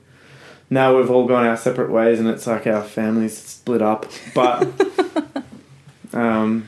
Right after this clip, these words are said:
Speaker 1: but good thing is, um, a lot of them are moving to Melbourne, and Christy's flying in next week from Canada, and it's
Speaker 2: Exciting.
Speaker 1: just gonna be a big old reunion.
Speaker 2: And you also went to Singapore?
Speaker 1: Yeah, I went to Singapore
Speaker 2: Straight
Speaker 1: with
Speaker 2: after
Speaker 1: you.
Speaker 2: that?
Speaker 1: And, um,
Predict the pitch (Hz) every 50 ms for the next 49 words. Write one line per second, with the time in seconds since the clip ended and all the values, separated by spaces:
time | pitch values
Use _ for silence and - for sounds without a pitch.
0 | - - 131 131 123 123 139 127 135 135 131 127 127 123 120 120 120 - - -
1 | _ _ _ _ _ _ _ _ _ _ - 107 107 107 107 107 107 107 - -
2 | 113 113 110 117 117 120 120 120 117 117 117 117 120 117 117 120 113 - 123 117
3 | 120 123 123 123 117 110 110 - - - 139 139 - - 135 131 127 120 123 -
4 | - - - 131 127 123 120 123 123 120 117 117 113 - - - 127 143 147 147
5 | 147 143 143 - - 120 113 - - 135 127 135 139 143 143 139 139 139 135 -
6 | - 117 110 104 - - - 254 - - - 180 165 165 123 - - 120 113 104
7 | 110 107 104 98 - 117 110 107 104 107 101 101 107 104 104 107 107 110 101 85
8 | - - - _ _ - - - - - - _ - 208 214 220 226 220 240 226
9 | 214 208 - - 185 175 175 170 196 320 - - - _ _ _ _ _ _ -
10 | - 98 101 107 110 117 117 - - - 127 127 120 120 - 135 127 127 120 95
11 | - 180 151 165 190 233 185 202 254 254 - - _ _ _ _ _ _ _ _
12 | - - - 120 120 120 117 117 117 117 113 113 110 110 113 113 117